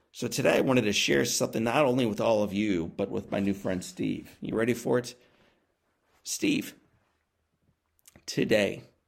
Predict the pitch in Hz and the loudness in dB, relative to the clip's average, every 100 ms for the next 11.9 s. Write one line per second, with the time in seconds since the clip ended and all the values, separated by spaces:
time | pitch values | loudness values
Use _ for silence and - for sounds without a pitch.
0 | _ _ _ _ _ _ _ _ _ _ | _ _ _ _ _ _ _ _ _ _
1 | _ _ - 110 143 147 151 135 113 120 | _ _ -6 0 2 2 2 2 2 0
2 | 120 123 120 147 110 - - _ _ _ | 0 -2 -4 -12 -12 -16 -20 _ _ _
3 | _ _ _ _ _ - - 110 117 117 | _ _ _ _ _ -4 -2 0 0 0
4 | 117 110 117 - - - - 107 92 90 | 2 0 0 -4 -12 -10 -2 0 2 0
5 | 95 - 85 80 87 87 - - 85 80 | -4 -12 -8 -6 -4 -8 -12 -14 -10 -8
6 | 78 - - - _ _ _ _ _ _ | -10 -12 -16 -20 _ _ _ _ _ _
7 | _ _ _ _ _ _ _ _ _ - | _ _ _ _ _ _ _ _ _ -8
8 | 104 92 - - - _ _ _ _ _ | -6 -6 -10 -16 -20 _ _ _ _ _
9 | _ _ _ - - _ _ _ _ _ | _ _ _ -20 -20 _ _ _ _ _
10 | _ _ _ _ _ _ - - - 156 | _ _ _ _ _ _ -4 -2 0 2
11 | 156 156 - - - 165 82 80 - | 2 -2 -6 -4 0 0 2 0 -4